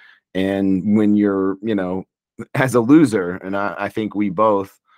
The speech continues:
have been on enough losing teams and, uh, you know, we, you know, we did go to William Chrisman, you know, it's not like, you know, we, we, we've always been on juggernauts of, of teams that,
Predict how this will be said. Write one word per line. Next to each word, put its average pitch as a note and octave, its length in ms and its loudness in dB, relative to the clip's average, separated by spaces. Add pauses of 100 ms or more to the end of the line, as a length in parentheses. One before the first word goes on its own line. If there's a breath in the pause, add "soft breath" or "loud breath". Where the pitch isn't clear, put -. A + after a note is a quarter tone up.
(240 soft breath)
have G2 240 -4
been G2+ 180 -2
on F#2+ 300 -6
enough F#2 420 -6
losing A#2+ 460 0
teams G2+ 500 -4
and, F#2 160 -4
uh, F#2+ 220 -6
you A#2 160 -4
know, F#2+ 420 -4
we, F#2+ 440 -4 (260)
you G#2+ 140 -4
know, F2 120 -6
we F#2+ 120 -4
did F#2+ 180 -2
go F#2 120 0
to F2 60 -2
William F#2+ 240 -6
Chrisman, G2+ 460 -2
you G2 80 0
know, F#2 180 -4
it's - 160 -8
not F#2+ 160 0
like, F2+ 320 -2 (560 loud breath)
you C#3 80 4
know, A2 140 6
we, B2 400 4
we, B2 220 0 (340)
we've A#2+ 260 2
always A#2 360 4
been G#2 160 -4
on G2 240 -2
juggernauts G2+ 640 -4
of, F#2 200 -4
of F#2 320 -4
teams A2+ 560 -4
that, G2+ 320 -2